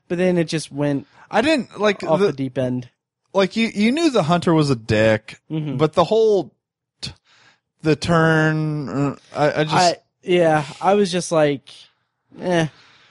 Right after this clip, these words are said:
Speaker 1: it's expected.
Speaker 2: Yeah, I, I just, it's silly. Like,
Speaker 1: Mm-hmm.
Speaker 2: we're, we're not gonna, no one's gonna kill anybody on this
Speaker 1: Right.
Speaker 2: endeavor, and that, I, I would never have believed that,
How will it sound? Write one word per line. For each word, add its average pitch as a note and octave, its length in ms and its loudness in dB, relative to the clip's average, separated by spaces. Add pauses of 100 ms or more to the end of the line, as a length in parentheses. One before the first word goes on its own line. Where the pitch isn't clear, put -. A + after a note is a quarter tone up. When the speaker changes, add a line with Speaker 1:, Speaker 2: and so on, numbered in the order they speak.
(220)
Speaker 1:
it's - 100 -14
expected. C#3 600 -2 (240)
Speaker 2:
Yeah, A3+ 680 -2
I, B3 320 -2
I - 20 0
just, - 360 -2 (280)
it's B3+ 160 -4
silly. B2 800 0
Like, G#3 360 0
Speaker 1:
Mm-hmm. A#2 100 -12
Speaker 2:
we're, B3 160 0 (240)
we're C4+ 160 -2
not D4 260 0
gonna, D3+ 180 0 (500)
no A3 140 0
one's B3+ 140 0
gonna D#3 160 0
kill D3 420 0
anybody F#2+ 480 -4
on F#2 180 -10
this F2+ 400 -6
Speaker 1:
Right. D3+ 240 2
Speaker 2:
endeavor, G2 580 0
and F#3 340 -2
that, - 240 -4 (1400)
I, F3+ 160 0
I G#3+ 120 0
would G#3+ 160 2
never F#3+ 300 2
have D3+ 140 -2
believed C#3+ 520 2
that, A#2+ 240 0